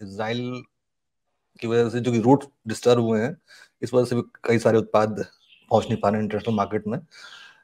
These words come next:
लेकिन अभी, हालांकि आप दोनों विद्वानों से बात करके बहुत मेरा ज्ञानवर्धन हुआ, हालांकि बातें बहुत सी हैं लेकिन समय की कमी है,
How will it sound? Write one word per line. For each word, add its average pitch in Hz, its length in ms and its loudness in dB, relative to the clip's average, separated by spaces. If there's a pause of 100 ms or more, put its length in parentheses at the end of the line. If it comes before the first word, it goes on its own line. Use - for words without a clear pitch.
(560)
लेकिन 180 340 10
अभी, 208 340 10 (320)
हालांकि 170 420 4
आप 160 200 10
दोनों 160 300 6
विद्वानों 160 460 8
से 170 220 0
बात 135 380 4
करके 151 180 -2
बहुत 135 340 4
मेरा 135 160 4
ज्ञानवर्धन 120 480 2
हुआ, 120 160 2 (680)
हालांकि 131 200 0
बातें 120 340 2
बहुत 147 280 8
सी 151 100 -2
हैं 147 160 2
लेकिन 131 220 -2
समय 127 280 -2
की 131 200 -8
कमी 139 320 -2
है, 107 180 -4